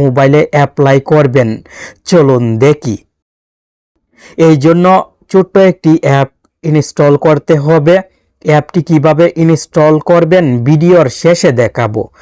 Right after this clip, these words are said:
প্রথমে অ্যাপটি মোবাইলে সেট করা শিখুন। অ্যাপ ওপেন করে কন্টিনিউয়ে ক্লিক করবেন। মোবাইলের স্ক্রিনের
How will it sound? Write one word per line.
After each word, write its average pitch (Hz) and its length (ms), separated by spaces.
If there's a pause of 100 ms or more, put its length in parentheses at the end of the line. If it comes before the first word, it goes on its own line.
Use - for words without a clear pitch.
(220)
প্রথমে 165 400 (160)
অ্যাপটি 135 380 (120)
মোবাইলে 131 380 (160)
সেট 113 240 (140)
করা 117 200 (120)
শিখুন। 143 340 (540)
অ্যাপ 156 220 (240)
ওপেন 175 260 (160)
করে 185 160 (120)
কন্টিনিউয়ে 143 580 (100)
ক্লিক 156 220 (140)
করবেন। 165 400 (560)
মোবাইলের 151 640 (100)
স্ক্রিনের 160 440